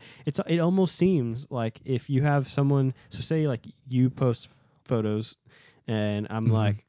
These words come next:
Speaker 1: "Oh, I wanna see Christian's photos whenever you post." I have to go like, like, every one of your pictures,
Speaker 2: Huh.
Speaker 1: just so that I can actually see when you post something, because if I don't, you'll be, like, at the bottom of my feed, which is absolutely ridiculous.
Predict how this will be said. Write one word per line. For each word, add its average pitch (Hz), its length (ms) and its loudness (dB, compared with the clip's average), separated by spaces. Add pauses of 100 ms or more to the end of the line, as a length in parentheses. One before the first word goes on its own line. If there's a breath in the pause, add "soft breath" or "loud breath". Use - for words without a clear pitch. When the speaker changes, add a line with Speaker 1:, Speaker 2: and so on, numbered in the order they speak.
(120)
Speaker 1:
"Oh, 175 120 -2
I 147 80 0
wanna 156 180 0
see 139 140 -2
Christian's 131 340 2
photos 139 280 4
whenever 113 200 2
you 107 80 0
post." 110 340 0
I 120 60 -2
have 135 100 2
to 135 60 -4
go 131 120 2
like, 117 200 4
like, 113 160 -4
every 110 180 0
one 110 120 2
of 107 60 2
your 101 80 -2
pictures, 95 420 -6 (560 soft breath)
Speaker 2:
Huh. 113 100 -8
Speaker 1:
just 123 180 0
so 131 140 4
that 117 100 2
I 113 80 -2
can 113 120 -4
actually 110 300 -4
see 117 420 2
when 110 460 0
you 107 120 0
post 107 280 -2
something, 92 380 -6
because 95 460 -8
if 113 160 -8
I 107 80 -4
don't, 104 340 -4
you'll 98 140 -8
be, 101 160 -8
like, 98 340 -10
at 98 180 -14
the 104 80 -8
bottom 95 420 -10
of 92 140 -16
my 85 140 -14
feed, - 340 -16 (640 soft breath)
which 139 220 0
is 131 160 -2 (180)
absolutely 131 560 -6
ridiculous. 95 680 -10